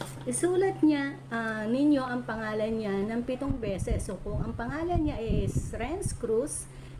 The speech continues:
isulat niyo ng seven times yung Renz Cruz.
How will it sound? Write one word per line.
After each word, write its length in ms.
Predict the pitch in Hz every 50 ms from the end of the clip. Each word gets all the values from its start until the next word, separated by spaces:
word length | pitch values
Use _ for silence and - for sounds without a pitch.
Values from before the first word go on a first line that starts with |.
| -
isulat 540 | 240 233 - 302 294 302 302 320 311 320 - 277
niyo 160 | 269 269 262
ng 220 | 254 247 240 240
seven 420 | 240 247 226 220 196 226 220 226 226 -
times 340 | 196 190 196 208 208 - -
yung 300 | 220 214 220 220 208 180
Renz 340 | 190 180 170 170 165 - - -
Cruz. 500 | - 202 202 180 151 - - - -